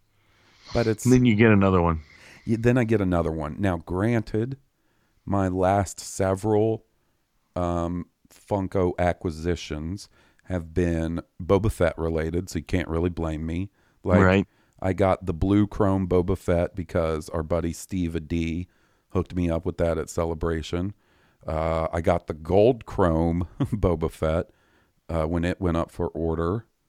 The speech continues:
Speaker 1: during Celebration. Emily Lind snagged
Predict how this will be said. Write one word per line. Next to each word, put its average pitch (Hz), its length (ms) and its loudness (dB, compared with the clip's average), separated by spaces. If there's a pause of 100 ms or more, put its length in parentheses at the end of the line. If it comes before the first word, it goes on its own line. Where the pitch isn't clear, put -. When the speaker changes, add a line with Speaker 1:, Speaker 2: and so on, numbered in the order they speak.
(720)
Speaker 1:
during 90 400 2
Celebration. 78 840 -4 (480)
Emily 113 420 2
Lind 107 720 2 (400)
snagged 90 580 -2